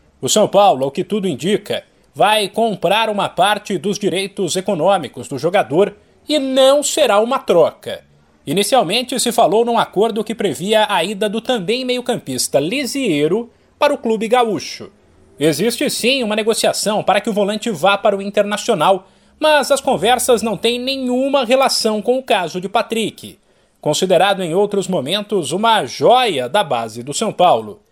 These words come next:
Lisiero perdeu espaço nos últimos meses e está fora dos planos do técnico Rogério Ceni. Nesse caso, ele seria emprestado ao Internacional.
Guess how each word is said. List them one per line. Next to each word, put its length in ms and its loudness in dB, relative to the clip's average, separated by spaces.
Lisiero 420 0
perdeu 320 2
espaço 520 -2
nos 160 -6
últimos 340 -6
meses 580 -2
e 60 -2
está 260 0
fora 340 2
dos 200 -6
planos 340 0
do 140 -4
técnico 440 -4
Rogério 400 0
Ceni. 520 -6
Nesse 300 2
caso, 560 0
ele 160 -2
seria 520 0
emprestado 1040 -2
ao 200 2
Internacional. 840 -2